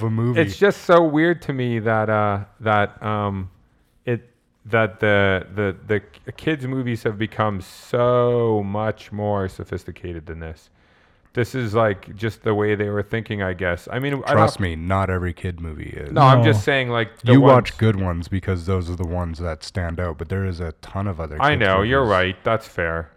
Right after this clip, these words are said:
Speaker 2: I,
Speaker 1: And
Speaker 2: I
Speaker 1: when you
Speaker 2: get
Speaker 1: compare especially this next to that yardstick,
Speaker 2: That's fair, yeah.
Speaker 1: this is like
Speaker 3: Oscars.
Speaker 1: fucking Godfather for
Speaker 3: <laughs> Yeah.
Speaker 1: kids.
Speaker 2: You're totally right, 'cause there is a lot of, uh, bad
Speaker 1: Garbage.
Speaker 2: kid stuff
Speaker 3: Yeah.
Speaker 2: out there.
Speaker 1: Garbage.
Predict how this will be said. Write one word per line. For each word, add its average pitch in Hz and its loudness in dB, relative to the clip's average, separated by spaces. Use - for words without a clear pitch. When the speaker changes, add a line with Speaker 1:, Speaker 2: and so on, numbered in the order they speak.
Speaker 2:
I, 110 0
Speaker 1:
And 107 2
Speaker 2:
I 143 4
Speaker 1:
when 107 2
you 117 6
Speaker 2:
get 127 6
Speaker 1:
compare 110 2
especially 101 -2
this 92 -4
next 92 -4
to - -8
that 87 -4
yardstick, 120 -4
Speaker 2:
That's 123 2
fair, 80 -6
yeah. 82 -4
Speaker 1:
this - 2
is 123 0
like 104 4
Speaker 3:
Oscars. 85 -2
Speaker 1:
fucking 101 -4
Godfather 76 0
for 160 -2
Speaker 3:
<laughs> - 6
Yeah. 135 6
Speaker 1:
kids. 143 4
Speaker 2:
You're 160 8
totally 143 6
right, 95 4
'cause 110 -2
there 131 6
is 117 2
a 113 0
lot 101 2
of, 85 -2
uh, 80 -2
bad - -4
Speaker 1:
Garbage. 80 -12
Speaker 2:
kid 90 -6
stuff 92 -6
Speaker 3:
Yeah. 82 -4
Speaker 2:
out 80 -10
there. 90 -12
Speaker 1:
Garbage. 85 -14